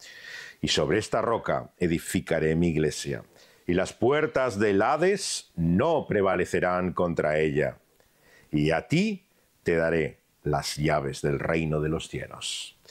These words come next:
Y todo lo que atares en la tierra será atado en los cielos,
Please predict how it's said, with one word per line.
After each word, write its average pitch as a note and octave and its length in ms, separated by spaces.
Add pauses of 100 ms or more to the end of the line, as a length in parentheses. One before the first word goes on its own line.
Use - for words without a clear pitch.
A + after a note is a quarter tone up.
(360)
Y G#2+ 80
todo G#3+ 300
lo F#3+ 140
que C3+ 120
atares D#3 480
en E3 100
la C3+ 140
tierra D2 560
será D#2+ 380
atado D#2+ 400
en D#2+ 80
los D#2+ 180
cielos, - 720